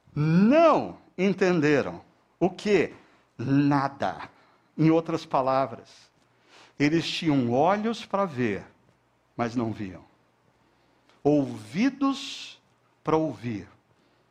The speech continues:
mas não ouviam. Esse é o perigo da gente ser discípulo de Jesus e pelas mais variadas situações da vida,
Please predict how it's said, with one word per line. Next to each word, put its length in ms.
mas 200
não 140
ouviam. 420
Esse 220
é 20
o 80
perigo 480
da 140
gente 240
ser 180
discípulo 640
de 100
Jesus 880
e 80
pelas 440
mais 400
variadas 640
situações 720
da 120
vida, 460